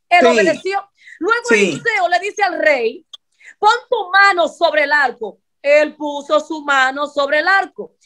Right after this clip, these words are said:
Speaker 1: Entonces
Speaker 2: Wow.
Speaker 1: Eliseo también puso su mano sobre el arco, sobre las manos del rey. Y dijo, "Abre la ventana que da al oriente". Viene él, Mercy, obedientemente el rey, tranquilito, dice, "Ok".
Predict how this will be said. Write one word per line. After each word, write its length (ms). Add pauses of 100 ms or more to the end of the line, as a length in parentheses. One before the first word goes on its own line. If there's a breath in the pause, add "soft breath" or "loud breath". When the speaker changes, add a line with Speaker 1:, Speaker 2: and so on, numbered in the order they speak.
(140 soft breath)
Speaker 1:
Entonces 460
Speaker 2:
Wow. 60
Speaker 1:
Eliseo 440
también 500
puso 300
su 180
mano 500 (560 loud breath)
sobre 360
el 80
arco, 520 (140 soft breath)
sobre 240
las 220
manos 440
del 180
rey. 300 (480 loud breath)
Y 220 (220)
dijo, 360 (380)
"Abre 320
la 120
ventana 520
que 140
da 80
al 80
oriente". 600 (600)
Viene 800
él, 80
Mercy, 440
obedientemente 960
el 120
rey, 240
tranquilito, 960
dice, 500
"Ok". 260